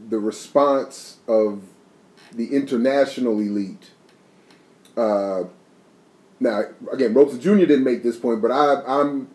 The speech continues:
filling in my own perspective here. That to your point, that once he started becoming critical, overtly critical of white liberals, which, which shows the stagnation of these, these, as we were talking about earlier, these, these, uh, um, uh, uh, uh,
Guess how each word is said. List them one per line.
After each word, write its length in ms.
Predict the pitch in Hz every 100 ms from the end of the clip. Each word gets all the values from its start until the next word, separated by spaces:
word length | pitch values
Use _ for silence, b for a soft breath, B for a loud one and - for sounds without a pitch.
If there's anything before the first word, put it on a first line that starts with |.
| -
filling 400 | - 147 123 117
in 180 | 113 110
my 120 | 110
own 440 | 120 120 113 107 95 _ _ _ _
perspective 540 | 110 - 113 95 98 90
here. 300 | 90 71 - b b -
That 320 | 113 - -
to 80 | 143
your 200 | 143 139
point, 440 | - 175 123 90 117
that 100 | 104
once 240 | 139 147
he 100 | 147
started 300 | - 147 135
becoming 340 | 131 143 135 120
critical, 440 | 143 135 131 117
overtly 440 | 117 107 143 135
critical 360 | 123 139 123 123
of 80 | 107
white 220 | 120 -
liberals, 640 | 127 113 120 117 117 - b b b -
which, 340 | 110 - -
which 140 | 110 95
shows 340 | - 127 120
the 60 | 113
stagnation 680 | - 120 110 120 120 117
of 100 | 113
these, 380 | 113 117 110 -
these, 380 | 117 113 110 101
as 120 | 110
we 80 | 113
were 80 | 117
talking 200 | 123 113
about 100 | 110
earlier, 360 | 120 120 117 110
these, 380 | 110 110 107 98
these, 380 | 113 107 107 110
uh, 500 | 107 107 101 107 104
um, 280 | 101 101 -
uh, 60 |
uh, 40 | 101
uh, 920 | 92 - 92 76 82 73 64 -